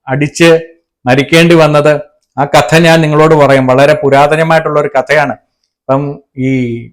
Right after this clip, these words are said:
ആ, അർജുനനും ഭീമനും യുധിഷ്ഠിരനും നകുലനും സഹദേവനും എല്ലാം വളരെ ആകാംക്ഷയായി എന്താണ് കഥയെന്ന് അറിയാൻ വേണ്ടിയിട്ട്. അപ്പൊ സുന്തോപസുന്ദരന്മാരുടെ കഥ എന്താന്നുള്ളത് നമുക്ക് അടുത്ത ഒരു വീഡിയോയിൽ കേൾക്കാം.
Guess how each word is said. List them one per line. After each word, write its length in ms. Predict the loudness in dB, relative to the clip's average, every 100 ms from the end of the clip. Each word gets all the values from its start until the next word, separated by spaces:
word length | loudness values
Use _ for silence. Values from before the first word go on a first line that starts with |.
| -14
ആ, 120 | -4 -2
അർജുനനും 880 | -2 -4 -6 -4 0 2 2 0 -4 _ _ _ _ -2
ഭീമനും 580 | 0 2 2 0 -2 -10 _ -14
യുധിഷ്ഠിരനും 720 | -8 -6 -2 -2 0 -2 -4 -12 _ _ _
നകുലനും 400 | -2 0 0 0
സഹദേവനും 560 | 0 0 2 2 2 2
എല്ലാം 420 | 2 2 2 0 -8 _ _ -2
വളരെ 220 | 2 4
ആകാംക്ഷയായി 800 | 4 4 4 2 2 0 0 -2
എന്താണ് 380 | -4 0 0 0 -4
കഥയെന്ന് 400 | -2 -2 0 -4 -4 -12 _ _ -6
അറിയാൻ 320 | 0 0 0
വേണ്ടിയിട്ട്. 360 | 0 0 0 -4
അപ്പൊ 480 | -8 _ _ -8
സുന്തോപസുന്ദരന്മാരുടെ 1160 | -6 -4 0 2 0 -2 -2 0 2 2 2 2 0
കഥ 140 | 2 2 0 -4 -20 _ -6
എന്താന്നുള്ളത് 600 | 0 2 2 2 2 2
നമുക്ക് 520 | 0 0 0 -2 -2 _ _ -4
അടുത്ത 260 | -2 0 2
ഒരു 140 | 2
വീഡിയോയിൽ 380 | 2 2 2 2
കേൾക്കാം. 420 | 0 2 0